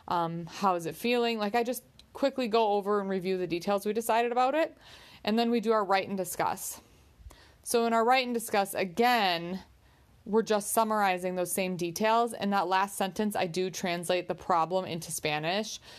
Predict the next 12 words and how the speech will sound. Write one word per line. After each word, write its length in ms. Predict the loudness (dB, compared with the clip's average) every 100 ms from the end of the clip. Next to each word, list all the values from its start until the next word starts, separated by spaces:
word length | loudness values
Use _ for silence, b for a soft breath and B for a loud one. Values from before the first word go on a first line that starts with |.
| B B
So 160 | 0 2
I 80 |
would 180 | 2 -2
say, 240 | 2 2 4
like, 500 | 4 2 -2 -8 -20 b b b b b _ _ -6
um, 540 | -2 0 0 -4 -8 -10 b b b -2
like, 380 | -2 -2 -12 -18 -4
you 140 | 0
know, 140 | 0
in 120 | 0 0
my 120 | -2
head, 520 | 2 2 4 0